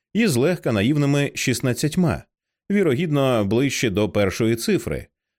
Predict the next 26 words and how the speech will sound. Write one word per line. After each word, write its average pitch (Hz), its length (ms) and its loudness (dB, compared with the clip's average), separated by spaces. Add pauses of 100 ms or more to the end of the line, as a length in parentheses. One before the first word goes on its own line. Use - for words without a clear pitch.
А 170 160 0
тут 185 220 0
він, 143 240 2
чоловік 110 420 0
достатньо 101 520 -2
старий, 101 500 0
щоби 117 500 0
сіль 127 400 0
заіскрилася 120 800 0
в 110 60 0
його 117 240 2
щетині, 104 640 -2 (340)
якщо 160 560 0
знехтувати 117 800 0
голінням. 87 560 -2 (480)
Тут 220 180 0
він 190 180 2
готовий 143 380 0
розпочати 123 560 -2
інтернет-балачку 101 1000 0
з 120 80 -4
нею, 95 320 0
наче 107 400 0
зі 120 340 0
"зловити 104 720 0
хижака". 85 540 -4